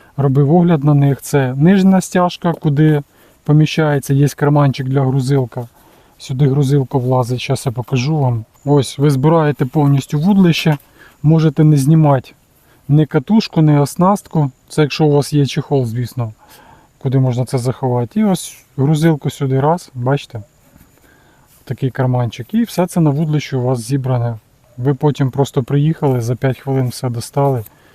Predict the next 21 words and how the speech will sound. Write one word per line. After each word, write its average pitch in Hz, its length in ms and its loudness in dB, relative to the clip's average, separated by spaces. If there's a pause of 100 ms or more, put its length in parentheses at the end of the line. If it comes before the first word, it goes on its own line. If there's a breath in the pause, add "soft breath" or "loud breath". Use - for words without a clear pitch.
(260 soft breath)
і 127 60 -6
у - 20 -6
вас 123 160 -4
все - 220 -4
готово. 117 480 -6 (680 loud breath)
Тобто 196 280 -2
дивіться, 190 460 4
або 175 240 2 (400)
таких 202 340 -2
два 185 220 2
набора 143 520 2 (2000)
на 143 140 2
добу. 139 460 2 (280)
Метод 156 340 0
мікс 208 320 2
три 196 120 0
в 175 80 0
одному, 175 440 4
два 147 240 0
кілограма 151 500 2
пеліца 190 560 0